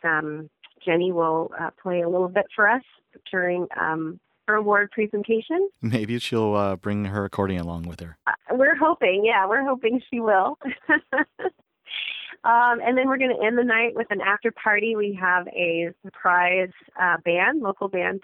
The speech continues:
Speaker 1: playing. So it's going to be a lot of fun.
Speaker 2: And to wrap up, can you give us all the details about how to attend the event and find out more?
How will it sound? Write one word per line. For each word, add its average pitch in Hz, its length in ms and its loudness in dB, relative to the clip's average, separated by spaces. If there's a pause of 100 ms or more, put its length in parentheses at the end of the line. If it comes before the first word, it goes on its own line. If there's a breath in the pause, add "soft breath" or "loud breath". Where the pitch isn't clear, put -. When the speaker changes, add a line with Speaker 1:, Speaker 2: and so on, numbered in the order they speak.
Speaker 1:
playing. 196 400 -2 (200)
So 165 340 0 (400 loud breath)
it's 185 140 -8 (100)
going 202 220 4
to - 20 -2
be 180 260 4
a - 80 0
lot 160 240 2
of - 140 -4
fun. - 300 -10 (500)
Speaker 2:
And 101 520 2
to 113 60 -4
wrap 135 220 -2
up, 131 140 -2
can 117 160 2
you 113 60 0
give 147 120 0
us 143 140 -4
all 131 100 0
the 123 100 -4
details 107 600 -2
about 92 380 -2
how 95 320 -2
to 98 440 -4
attend 117 340 -6
the 113 80 -6
event 87 260 -6
and - 60 -20
find 87 220 -4
out 85 100 -8
more? 85 280 -12